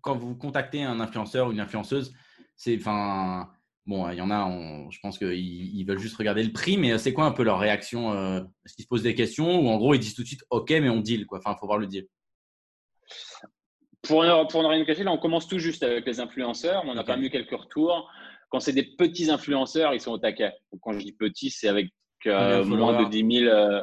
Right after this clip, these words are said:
Speaker 2: moins de dix mille followers.
Speaker 1: Ok.
Speaker 2: Mais qu'on, qu'on ont de la valeur quand même, parce que souvent, quand ils sont petits, ils ont des followers qui sont plus fidèles, tout ça.
Speaker 1: C'est une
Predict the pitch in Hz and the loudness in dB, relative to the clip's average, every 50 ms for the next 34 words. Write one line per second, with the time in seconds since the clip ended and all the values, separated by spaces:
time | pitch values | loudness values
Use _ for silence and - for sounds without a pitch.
0 | - - 107 107 107 113 120 123 117 117 110 107 113 110 113 117 113 107 110 - | -4 -6 -6 -2 0 0 2 2 2 0 0 0 0 0 0 0 0 -2 -2 0
1 | 107 107 107 110 120 135 147 151 156 147 - - 98 92 - 107 117 - - - | 2 2 4 4 6 6 4 4 2 -4 -8 -12 -12 -8 -8 -8 -8 -8 -12 -20
2 | _ _ _ _ _ _ _ _ _ _ _ _ _ _ _ _ - 113 135 143 | _ _ _ _ _ _ _ _ _ _ _ _ _ _ _ _ -2 0 0 2
3 | - 151 147 139 139 - 151 151 143 139 131 139 135 139 143 143 135 - - 156 | 2 0 0 0 -2 -2 -2 0 0 2 2 2 4 4 4 4 2 0 0 -2
4 | 196 226 214 190 - - - - - - 131 147 156 151 - 127 - 135 117 - | -2 -2 -2 -4 -6 -12 -12 -14 -12 -8 -6 -6 -6 -6 -8 -12 -14 -14 -12 -8
5 | - 131 123 - 160 160 147 135 131 123 117 110 - 123 113 117 120 127 127 - | -8 -8 -8 -4 -4 -4 -2 -2 -4 -4 -6 -6 -4 -4 -2 0 0 0 -2 -2
6 | - - - 110 107 - 110 - - 120 113 123 131 135 135 135 139 131 - - | -8 -14 -14 -14 -12 -12 -14 -10 -8 -2 0 2 4 4 4 2 0 -2 -6 -8
7 | - - 139 165 185 - - | -6 -4 -4 -4 -4 -6 -8